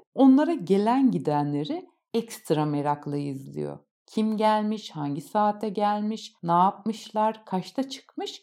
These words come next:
detaylı döküm yapabilir pek çok komşu. Geçtiğimiz hafta binada toplantı olacaktı. Bu sayede binadakilerin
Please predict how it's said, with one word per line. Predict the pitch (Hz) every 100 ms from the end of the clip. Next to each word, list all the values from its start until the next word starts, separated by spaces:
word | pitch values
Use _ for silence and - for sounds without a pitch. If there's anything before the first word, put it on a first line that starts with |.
| -
detaylı | 392 381 180 202 349 277
döküm | 269 277 330
yapabilir | 269 262 285 214 233 240 240
pek | 160 -
çok | 147 -
komşu. | 139 131 131 - - -
Geçtiğimiz | 254 - 285 320
hafta | 285 269 359 320
binada | 294 294 302
toplantı | 302 285 - 285 285 320
olacaktı. | 302 208 214 214 - - 370 - -
Bu | 226
sayede | - 262 233 220 233 269 269
binadakilerin | 190 202 208 208 208 202 208 208 277 269 214 143